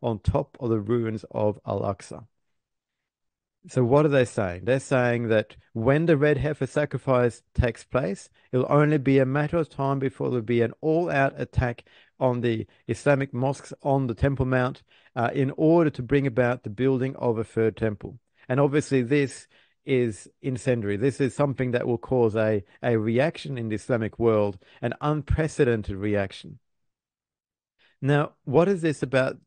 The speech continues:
the Temple of Dajjal? So in the Islamic world, the Dajjal is the, the false Messiah that appears at the end of time.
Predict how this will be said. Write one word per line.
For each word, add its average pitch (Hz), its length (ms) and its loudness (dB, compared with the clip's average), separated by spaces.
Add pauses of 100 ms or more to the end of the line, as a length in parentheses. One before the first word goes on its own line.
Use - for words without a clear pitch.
(100)
the 120 140 -10
Temple 151 520 0
of 117 260 -2
Dajjal? 101 800 -2 (380)
So 143 360 2 (100)
in 160 180 -2
the 202 80 -2
Islamic 170 440 -2
world, 135 480 2
the 117 280 -2
Dajjal 117 1080 0
is 117 420 -4 (340)
the, 117 480 0 (380)
the 117 140 -8
false - 600 -4
Messiah 123 600 -2
that 101 160 -2
appears 110 600 0
at 104 100 -4
the 117 180 -4
end 139 480 -2
of 123 300 2
time. 107 460 -6